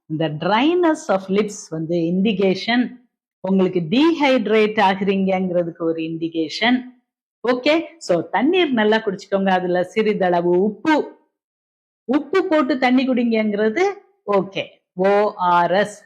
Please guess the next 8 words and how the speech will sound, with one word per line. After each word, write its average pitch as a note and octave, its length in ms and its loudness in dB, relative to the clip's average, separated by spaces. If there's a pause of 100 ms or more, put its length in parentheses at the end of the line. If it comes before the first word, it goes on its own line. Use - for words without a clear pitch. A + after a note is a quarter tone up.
(100)
லைஃப் G#3 400 0 (180)
சேவிங், A3 440 2 (260)
அது F3 280 -2
ஒரு F3 420 0
ட்ரீட்மெண்ட். F3+ 760 -6 (340)
ஓகே, A3+ 100 -2
டயரியா, F3+ 640 -2
வாமிட்டிங், G3+ 640 0